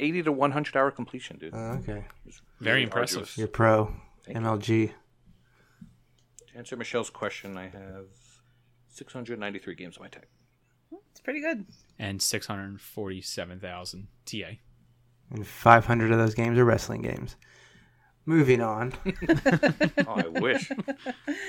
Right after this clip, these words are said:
Speaker 1: But I got my half-naked guy fix with Conan Exiles. Thank you very much.
Speaker 2: Oh, you decided to go the nude route.
Speaker 3: What?
Speaker 4: Well, the
Speaker 1: Oh.
Speaker 4: half nude route.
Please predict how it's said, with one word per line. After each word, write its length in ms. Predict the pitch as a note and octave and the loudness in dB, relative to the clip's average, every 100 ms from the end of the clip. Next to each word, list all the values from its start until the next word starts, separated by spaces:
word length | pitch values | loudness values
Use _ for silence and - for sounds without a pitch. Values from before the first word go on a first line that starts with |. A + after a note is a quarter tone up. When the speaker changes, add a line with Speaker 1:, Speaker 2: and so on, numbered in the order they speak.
| F4+ D4 - F4+ C#4+ C#4 A#3+ G3 - - _ - - - - | 0 0 -2 0 0 -2 -6 -12 -14 -20 _ -20 -20 -12 -6
Speaker 1:
But 100 | G#2+ | -2
I 40 | |
got 180 | G#2+ G#2 | 0 0
my 220 | G#2 G2+ | 0 -2
half-naked 760 | F2+ G#2+ F#2 - - G2 G2+ F2 | 0 0 0 -8 -10 -8 -8 -4
guy 180 | F#2+ | -2
fix 400 | F#2 - F#2 - | -2 -6 -10 -12
with 100 | F2+ - | -14 -10
Conan 280 | F2 E2 | -10 -8
Exiles. 400 | E2 - D#2+ E2 | -10 -14 -14 -16
Thank 180 | - F2 | -16 -18
you 40 | - | -16
very 120 | E2+ | -16
much. 440 | F2 - - - - - - | -14 -10 -6 -8 -10 -20 -8
Speaker 2:
Oh, 120 | A2+ | 0
you 140 | A2+ A2 | 2 4
decided 500 | G#2+ B2 A#2 B2 - | 8 10 10 6 2
to 80 | |
go 320 | A#2 A#2 A2+ A2+ - - - _ _ _ | 6 8 8 6 -2 -12 -20 _ _ _
the 80 | - | -4
nude 220 | A#2+ B2+ | 4 6
route. 340 | A2+ G#2+ A2 - - _ _ _ _ _ _ _ _ _ | 6 2 -2 -4 -10 _ _ _ _ _ _ _ _ _
Speaker 3:
What? 160 | G3+ F#3+ | -12 -6
Speaker 4:
Well, 80 | F3+ | -4
the 80 | E3 | -2
Speaker 1:
Oh. 20 | |
Speaker 4:
half 460 | F#3+ F#3 - - | 2 2 2 4
nude 120 | - - | 2 2
route. 240 | D3 D#3+ | -4 -10